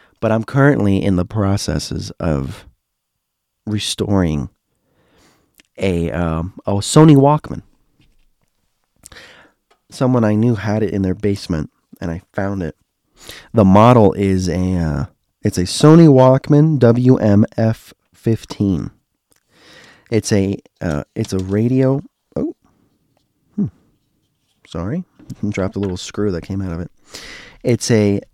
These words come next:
F M A M radio slash cassette tape, tape player. I know some people go, "No, the best ones are the ones that have just the cassette tape player." Eh, sh-, shut up,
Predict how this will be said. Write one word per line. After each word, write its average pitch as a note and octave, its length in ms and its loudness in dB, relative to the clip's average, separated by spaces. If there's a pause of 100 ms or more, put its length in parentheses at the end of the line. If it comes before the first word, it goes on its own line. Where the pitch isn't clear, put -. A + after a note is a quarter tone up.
F C#3 260 -2
M C#3+ 240 4
A B2 200 2
M B2+ 140 2
radio G2+ 600 -2
slash G2+ 500 -6
cassette - 420 -8
tape, - 260 -12 (340)
tape G#2+ 260 -8 (140)
player. F#2 420 -8 (720)
I C#3 60 -2
know C#3 100 4
some C3+ 220 0
people A#2 180 0
go, G#2 260 -2
"No, C3+ 560 4
the C3+ 120 -2
best C#3+ 340 4
ones B2+ 180 6
are A2+ 100 2
the G#2+ 120 2
ones G#2+ 380 2
that F#2+ 140 0
have G2 300 0
just G2+ 300 -4
the G2+ 80 -6
cassette F#2+ 480 -2
tape F#2+ 220 0
player." - 160 -4
Eh, B2+ 120 0
sh-, - 220 -12
shut - 320 4
up, - 160 -6